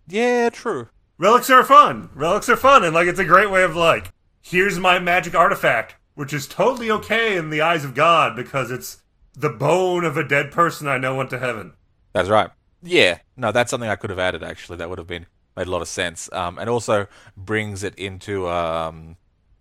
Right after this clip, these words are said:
Speaker 1: uh, something that players could interact with in one way or another, like stealing one or
Speaker 2: Yeah,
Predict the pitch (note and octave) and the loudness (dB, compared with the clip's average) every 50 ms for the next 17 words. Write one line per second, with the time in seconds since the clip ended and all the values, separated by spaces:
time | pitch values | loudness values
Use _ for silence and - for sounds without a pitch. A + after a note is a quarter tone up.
0 | _ _ _ _ _ _ - - - - - - - - - - - - - A#2 | _ _ _ _ _ _ -20 -20 -20 -18 -16 -16 -14 -14 -14 -14 -12 -8 -6 -6
1 | G#2+ G#2+ A2 G#2 F#2 G2+ F#2+ - - - G#2 G2+ G2 F#2+ F#2+ F#2 F#2 - - - | -6 -6 -6 -8 -6 -6 -8 -8 -6 -4 -2 0 0 0 -2 -2 -6 -10 -12 -10
2 | F#2+ F2+ F2 - - B1 F#2+ F2+ - F#2+ F2 F2+ F2 G2+ - _ - A2 G2+ F#2+ | -12 -12 -12 -14 -18 -18 -16 -14 -14 -8 -4 -4 -4 -4 -6 _ -16 -12 -10 -8
3 | F#2+ F#2 F#2 - - - F#2+ F2+ F2+ F2+ F2+ F2 E2+ E2+ E2+ E2+ E2 E2 F2 F2 | -8 -8 -10 -12 -18 -16 -12 -8 -8 -8 -8 -6 -6 -6 -6 -6 -6 -6 -6 -6
4 | F2 E2+ E2+ E2 D#2+ D#2+ - - - F#2+ F2+ F2+ F#2 F2 F2 F2 F2+ F2 E2+ F2 | -6 -8 -10 -10 -14 -16 -16 -14 -10 -10 -8 -8 -8 -8 -6 -6 -6 -4 -6 -8
5 | F2+ E2+ E2 E3+ A2 E2+ | -8 -4 -4 -2 -2 -4